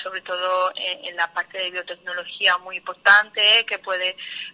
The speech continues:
pues, puede ayudar a los estudiantes a desarrollar profesionalmente muchas habilidades en este campo. Y por otra parte, por la parte de la, del tutor, digamos, eh,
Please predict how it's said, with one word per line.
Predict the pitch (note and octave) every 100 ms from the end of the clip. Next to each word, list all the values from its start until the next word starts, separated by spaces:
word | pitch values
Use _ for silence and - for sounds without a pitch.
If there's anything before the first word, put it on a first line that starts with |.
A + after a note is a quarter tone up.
| -
pues, | - -
puede | F3+ F3+
ayudar | F3+ F#3 F3+ F3
a | F3+
los | F3+ F3+
estudiantes | F#3 - F3+ E3+ F3+
a | G3
desarrollar | F3 - F#3+ F3 F3 E3 E3
profesionalmente | E3+ F3+ F#3+ F#3 F#3 E3+ E3+ E3 F3+ F3 E3+ - - - -
muchas | F3 E3+ - F3+ E3+ E3 E3+ E3+ E3+ - - -
habilidades | F3+ F3 E3+ E3+ F3 F3
en | F#3
este | F3 -
campo. | G3 G3+ G#3 - G#3+ A3 _ _ _ _ _ _ _ _ - -
Y | - - - - G3
por | G#3+ G3+
otra | G3+ A#3
parte, | A3+ A3 C#4
por | C4+
la | A3 -
parte | G#3+
de | A3
la, | A3+ A3 G#3+ G#3 G3+ - - _ -
del | G3+ G3
tutor, | - G#3 - G3+ A3
digamos, | B3 A#3 G#3+ G3+ B3 - - - - - - _
eh, | A3 G#3 G#3 G3+ G#3 G#3 G3+ G3+ G3+ G3+ G#3 G3+ G3